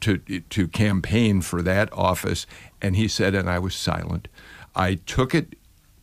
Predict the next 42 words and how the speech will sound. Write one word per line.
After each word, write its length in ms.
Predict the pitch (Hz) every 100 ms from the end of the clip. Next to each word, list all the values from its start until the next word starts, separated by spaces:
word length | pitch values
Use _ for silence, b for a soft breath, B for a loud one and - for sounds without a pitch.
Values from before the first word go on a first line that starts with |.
| 98 -
gritted 400 | - 101 131 147
my 220 | 143 139
teeth, 440 | 139 - 107 95 -
and 160 | 87 87
kept 380 | - 107 - - b b
running 460 | - 101 101 101 95
my 200 | 95 98
race." 420 | 98 92 92 92
And 100 | 98
he 120 | 92
said, 240 | 87 98 92
"I 80 | 98
now 200 | 104 107
recognize 640 | 107 101 101 101 98 -
that 160 | -
was 140 | - 85
a 40 |
mistake. 640 | 95 92 - - 85 85
You 80 | 92
have 160 | 92 -
to 60 |
speak 320 | 98 - 87 87
out 180 | 85
against 340 | 90 87 90 -
bigotry." 520 | 98 110 - - 85 B B B
And 160 | 104
he'll 140 | 98 131
be 180 | 120
here 160 | 120 107
tomorrow 320 | 98 101 101
along 300 | 98 98 92
with, 260 | 92 85 - -
uh, 240 | 90 95 - B
Theron 320 | 131 107 101
Johnson 560 | 101 110 107 95 95 -
and 240 | 92 95
Andrew 240 | - 95 98
Gillespie 480 | 90 113 - - 107 B B
to 80 | -
talk 240 | 123 110
about 180 | 98 98
that 400 | 92 175 160 -